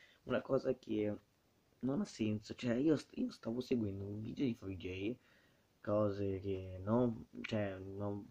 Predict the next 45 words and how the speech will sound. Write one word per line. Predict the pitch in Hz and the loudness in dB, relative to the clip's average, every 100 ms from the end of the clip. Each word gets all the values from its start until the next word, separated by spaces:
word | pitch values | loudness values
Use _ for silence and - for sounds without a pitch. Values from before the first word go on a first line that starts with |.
| - _ - | -20 _ -4
mi | 107 104 | 0 0
dispiace | 104 - 113 110 | 0 4 4 2
per | - 104 | -8 -4
tutto | 110 | 0
quello | 107 | 0
che | 101 | 0
ho | 104 | -2
detto | 101 | -2
a | 110 | -6
Pietro, | - 101 - 196 - _ _ - _ _ _ _ | 2 0 2 -6 -6 _ _ -20 _ _ _ _
e | 139 | 2
ad | 143 | 4
un | 160 | 2
certo | 170 196 190 | 6 6 6
punto | - 160 147 196 | 6 0 10 10
mi | 170 127 | 12 10
arriva | 117 120 117 151 - _ _ _ | 10 8 6 4 0 _ _ _
questo | - 123 - | 4 4 8
ragazzo | 120 113 110 - 101 | 6 8 2 -2 -8
qua | - 92 110 | -4 -6 -4
che | 110 90 | -4 -4
dice, | 87 - 92 90 - _ _ _ | -6 -4 -4 -4 -12 _ _ _
ehm, | - 110 107 104 98 - _ _ _ | 2 4 4 2 -4 -14 _ _ _
che | - | 2
inizia | 110 120 127 139 | 4 6 4 2
a | |
sul-, | 131 107 - - | -2 -4 -4 -2
insultare | 113 110 110 98 - 104 104 101 | 0 0 -4 -4 -2 0 0 -2
Pietro, | - 95 95 95 - 95 | -2 -2 0 -2 -4 -8
tutto | - - 107 | -8 -2 -2
di | 98 98 | -2 -4
qua, | 98 92 | -4 -4
tutto | 92 98 101 | -6 -4 -4
di | 90 | -2
là. | 90 87 85 _ _ _ _ _ _ | -4 -6 -10 _ _ _ _ _ _
E, | - - | -2 2
e, | 123 - | 0 6
e | 131 | 8
io | 143 160 | 8 6
di-, | 104 104 - | 4 -4 6
io | 151 | 8
inizio | 120 98 - | 8 4 -8
a | |
scherzare | - 98 - 110 | -12 -12 0 0
dicendo: | 98 95 95 | 0 -2 -4